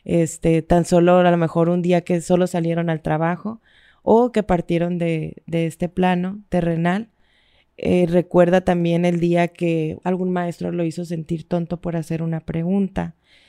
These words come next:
Eh, también está presente cuando, eh, vamos al primer día del trabajo y queremos demostrarle al jefe que somos responsables y somos capaces. Ese es un niño interior hablando. Entonces, ¿cómo identificarlo? Nada más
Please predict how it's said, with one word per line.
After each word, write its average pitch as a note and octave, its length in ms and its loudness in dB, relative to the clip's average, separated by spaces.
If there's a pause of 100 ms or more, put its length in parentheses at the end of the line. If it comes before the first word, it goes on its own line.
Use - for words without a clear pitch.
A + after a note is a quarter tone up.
(300)
Eh, E3+ 640 2
también E3+ 380 4
está F3 240 0
presente F3 500 0
cuando, D#3+ 720 -2 (640)
eh, D#3 500 -2
vamos F3 380 2
al E3+ 140 0
primer E3+ 340 2
día F#3 220 4
del F#3 160 2
trabajo F#3 640 4 (380)
y F#3 480 4
queremos F3+ 460 2
demostrarle E3+ 640 -2
al E3+ 120 0
jefe E3+ 320 -6
que F3 100 -8
somos E3+ 320 -4
responsables E3+ 840 -4
y E3 60 -8
somos E3+ 280 -4
capaces. F3 640 -4 (200)
Ese G#3 140 -4
es G3+ 80 -6
un A3 100 0
niño G#3 220 2
interior F3 380 -2
hablando. E3+ 560 -2 (500)
Entonces, F#3 400 -2
¿cómo G#3+ 280 2
identificarlo? G#3+ 840 0
Nada G3 240 0
más G3 360 -2